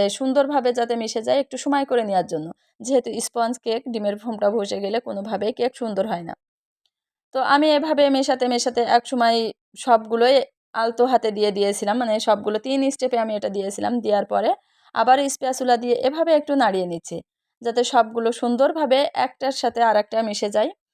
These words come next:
তো, এ, এটা মেশানোর পরে আমি এখানে সাত ইঞ্চি একটা রাউন্ড মোল্ড নিয়েছিলাম, নিয়ে সেখানে আগে থেকে একটা বেকিং পেপার দিয়ে তেল ব্রাশ করে নিয়েছিলাম। আপনারা যারা একটু উঁচু হাইটের চাচ্ছেন, তারা অবশ্যই ছয় ইঞ্চি রাউন্ড মোল্ড নেবেন।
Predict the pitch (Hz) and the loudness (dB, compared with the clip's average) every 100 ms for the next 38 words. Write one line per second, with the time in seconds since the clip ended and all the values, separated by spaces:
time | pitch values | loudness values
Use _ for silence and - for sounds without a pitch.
0 | _ _ _ 254 247 247 214 - 233 226 | _ _ _ -2 0 0 -2 0 4 6
1 | 233 240 262 247 254 240 233 220 214 240 | 4 4 2 0 2 2 2 2 2 4
2 | 302 294 277 277 269 262 - 233 240 220 | 2 4 4 2 0 -2 0 0 0 -8
3 | 226 - 226 226 220 208 208 220 208 208 | -8 -4 -4 -2 -4 -2 -2 -2 -2 -2
4 | 202 202 202 214 330 277 226 226 214 220 | -2 -4 -4 -4 -2 -2 -2 -4 -4 -4
5 | 208 202 202 208 214 208 202 190 196 190 | -4 -4 -6 -8 -4 -4 -4 -8 -8 -8
6 | 196 208 - 196 196 208 339 _ _ _ | -6 -8 -6 -8 -4 -4 -4 _ _ _
7 | _ 269 262 247 240 240 226 202 185 180 | _ -2 0 4 2 2 -4 -2 -4 -4
8 | 185 170 233 262 262 254 247 247 - - | -4 0 -2 2 2 2 2 0 -4 -8
9 | 277 339 320 302 302 302 269 - 294 285 | -6 -2 -2 0 -2 -4 -6 -4 0 2
10 | 233 208 214 269 349 359 349 269 240 240 | 4 4 2 0 -2 -4 0 0 0 -2
11 | 214 185 175 - _ 214 196 180 180 180 | -2 -2 -6 -10 _ -6 -6 -4 -6 -4
12 | 208 | -4